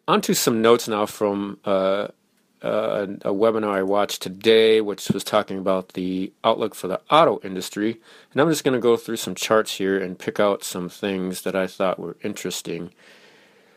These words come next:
Uh, consumer sentiment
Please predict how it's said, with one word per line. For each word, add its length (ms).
Uh, 760
consumer 340
sentiment 560